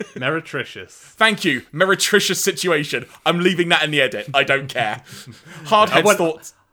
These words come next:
Speaker 2: I, I wonder, I wonder how many takes, like, Highbrow's voice actor had doing that as well. There's probably a whole, <laughs> may-, maybe if, if we check out, like, the, the season four D V D, there'll be a whole outtakes reel of, of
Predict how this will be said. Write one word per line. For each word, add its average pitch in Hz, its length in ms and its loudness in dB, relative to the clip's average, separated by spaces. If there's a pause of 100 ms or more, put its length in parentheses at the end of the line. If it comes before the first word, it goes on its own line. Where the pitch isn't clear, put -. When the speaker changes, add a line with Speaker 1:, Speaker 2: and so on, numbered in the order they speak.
(160)
Speaker 2:
I, 151 140 -4
I 156 140 0
wonder, 156 200 -2
I 143 80 0
wonder 151 260 -2
how 131 180 0
many 120 200 -8
takes, 113 380 -10
like, 107 160 -10
Highbrow's 101 480 -10
voice 98 320 -18
actor 98 320 -12
had 95 240 -12
doing 98 260 -18
that 95 160 -14
as 95 160 -18
well. 98 240 -8
There's - 160 -10
probably 151 220 -4
a 131 40 0
whole, 131 420 -4
<laughs> - 40 -20
may-, 175 160 0
maybe 160 400 0
if, 147 100 -4
if 147 160 -8
we 147 100 -8
check 131 260 -6
out, 117 160 -4
like, 113 200 -8
the, 113 140 -10
the 113 160 -18
season 110 420 -14
four 117 160 -12
D 107 200 -14
V 107 100 -12
D, 107 220 -10
there'll 101 180 -14
be 101 140 -14
a 95 80 -12
whole 107 160 -12
outtakes 104 580 -14
reel 98 300 -14
of, - 240 -14
of - 320 -16